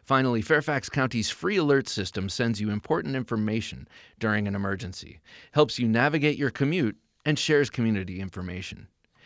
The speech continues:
You can also customize your Fairfax alerts to receive the information pertinent to you. Don't miss this important information. Sign up today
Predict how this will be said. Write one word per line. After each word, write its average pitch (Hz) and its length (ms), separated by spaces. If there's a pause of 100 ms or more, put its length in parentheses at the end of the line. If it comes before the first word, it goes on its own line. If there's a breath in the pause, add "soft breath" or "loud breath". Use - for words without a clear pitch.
(180 loud breath)
You 123 100
can 139 160
also 165 240
customize 135 640
your 117 80
Fairfax 110 540
alerts 104 340
to 107 140
receive 104 400
the 127 160
information 110 560
pertinent 107 640
to 131 100
you. 120 400 (580 loud breath)
Don't 139 240
miss 131 200
this 117 200
important 101 400
information. 92 520
Sign 143 280
up 156 160
today 113 560